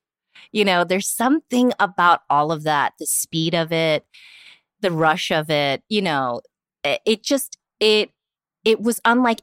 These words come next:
anything I had ever experienced or had ever seen anyone else around me experience. So it was just like, it was like a roller coaster ride. Like, there are parts of the roller coaster ride that you hate and you close your eyes and your stomach is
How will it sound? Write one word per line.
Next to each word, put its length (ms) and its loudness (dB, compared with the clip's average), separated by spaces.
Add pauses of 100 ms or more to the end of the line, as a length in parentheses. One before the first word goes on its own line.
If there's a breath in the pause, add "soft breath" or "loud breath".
anything 500 0
I 120 -2
had 180 -4
ever 300 -2
experienced 640 -4
or 180 2
had 200 -2
ever 220 -2
seen 360 -4
anyone 400 0
else 280 -4
around 300 -4
me 140 -4
experience. 640 -8
So 180 -4
it 80 -2
was 160 -4
just 260 -4
like, 200 -2
it 100 -6
was 160 -4
like 180 -2
a 60 0
roller 320 -2
coaster 400 -6
ride. 240 -4
Like, 140 -4
there 120 0
are 40 -2
parts 340 -4
of 100 -4
the 80 -2
roller 240 0
coaster 360 -6
ride 340 -2 (380 loud breath)
that 140 -2
you 100 0
hate 280 -2
and 80 -2
you 80 -2
close 320 -4
your 120 -2
eyes 240 0
and 100 -2
your 120 -4
stomach 460 -4
is 240 -4